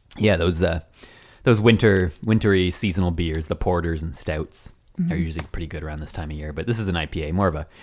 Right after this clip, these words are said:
Speaker 1: more of a summer beer almost. It's more citrus, but still,
Speaker 2: Yeah.
Speaker 1: still kind of refreshing and nice. But yeah, you were, you were saying quickly about your sensitivity reading. Something a little
Speaker 2: Yeah.
Speaker 1: more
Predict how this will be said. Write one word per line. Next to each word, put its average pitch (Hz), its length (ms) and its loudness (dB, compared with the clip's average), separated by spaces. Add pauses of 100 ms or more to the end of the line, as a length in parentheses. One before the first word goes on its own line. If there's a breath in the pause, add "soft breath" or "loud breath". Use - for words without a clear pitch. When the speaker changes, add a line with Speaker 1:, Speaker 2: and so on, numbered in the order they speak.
(200 loud breath)
Speaker 1:
more 240 140 8
of 143 80 8
a - 40 6
summer 110 300 4
beer 147 240 6
almost. 143 340 4
It's 101 100 -10
more 90 140 2
citrus, - 460 -2
but - 240 -6 (120)
still, 95 380 2
Speaker 2:
Yeah. - 80 -20
Speaker 1:
still 165 160 -2
kind 90 180 -4
of 73 60 -6
refreshing 73 380 -12
and 69 100 -14
nice. 76 280 -14 (1300 loud breath)
But 160 100 6
yeah, 156 80 10
you 113 120 8
were, 104 80 6
you 107 200 2
were 104 60 4
saying 101 380 6 (100)
quickly 110 260 2
about 92 180 2
your 87 100 0
sensitivity 104 640 -2
reading. 71 320 -10 (840 soft breath)
Something - 280 -4
a 82 40 0
little 82 160 0
Speaker 2:
Yeah. 277 180 4
Speaker 1:
more 82 280 2